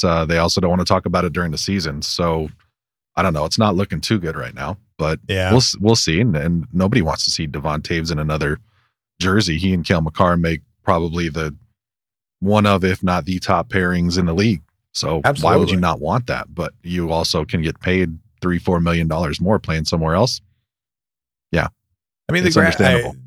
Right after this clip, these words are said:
Speaker 2: that whole grass is greener, you know, eh, not always so
Speaker 1: Yeah.
Speaker 2: much, you know, in hockey and in life. So
Speaker 1: Yep.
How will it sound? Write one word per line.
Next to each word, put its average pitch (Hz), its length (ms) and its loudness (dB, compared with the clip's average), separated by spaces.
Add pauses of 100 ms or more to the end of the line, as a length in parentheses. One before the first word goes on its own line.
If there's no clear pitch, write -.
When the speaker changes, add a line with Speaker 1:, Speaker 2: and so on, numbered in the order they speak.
(120)
Speaker 2:
that 120 160 4
whole 120 240 4
grass 104 380 4
is 95 100 -6
greener, 98 600 0
you 98 140 -2
know, 90 320 -4 (160)
eh, 123 500 -4
not 120 300 0
always 127 240 2
so 135 180 6
Speaker 1:
Yeah. 107 60 -2
Speaker 2:
much, 120 380 0
you 101 80 -2
know, 107 140 0
in 101 80 -2
hockey 98 440 -2
and 101 180 -2
in 92 160 -2
life. 92 400 -6
So 85 460 -12
Speaker 1:
Yep. 107 140 2